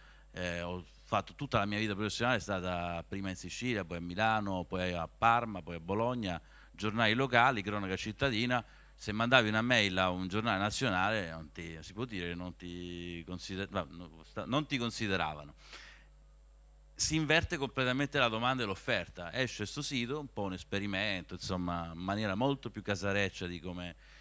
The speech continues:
invece fanno egregiamente al Sole ventiquattro Ore. Noi nel duemiladodici cominciamo a mettere dei grafichetti, delle mappine, e cominciano a chiamarci loro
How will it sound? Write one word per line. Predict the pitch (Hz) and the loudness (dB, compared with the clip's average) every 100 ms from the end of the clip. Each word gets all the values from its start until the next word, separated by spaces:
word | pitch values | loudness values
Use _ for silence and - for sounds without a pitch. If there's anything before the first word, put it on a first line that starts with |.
| - | -12
invece | 92 98 95 | -2 -2 -2
fanno | 87 98 95 | -2 -2 0
egregiamente | 92 95 90 95 101 101 | 0 -2 -2 -2 -2 -2
al | 95 | -4
Sole | 107 98 | 0 0
ventiquattro | 95 101 104 104 | 0 0 -2 0
Ore. | 120 | 0
Noi | 107 95 | 0 0
nel | 95 | -2
duemiladodici | 95 107 117 113 110 95 | -2 -2 -2 2 2 2
cominciamo | 92 95 107 | 0 -2 0
a | 101 | 2
mettere | 104 104 92 | 0 0 -2
dei | 92 | -2
grafichetti, | 95 90 95 90 104 90 87 | -2 -2 -2 -2 -2 -2 -4
delle | 85 90 | 0 2
mappine, | 120 - 104 107 147 - - - - | 2 2 -2 -2 -2 -6 -18 -20 -18
e | - 139 | -10 -2
cominciano | 214 214 196 | -2 0 -2
a | 180 | -2
chiamarci | 170 90 95 - | -2 0 -2 0
loro | 131 107 90 90 | 6 6 6 2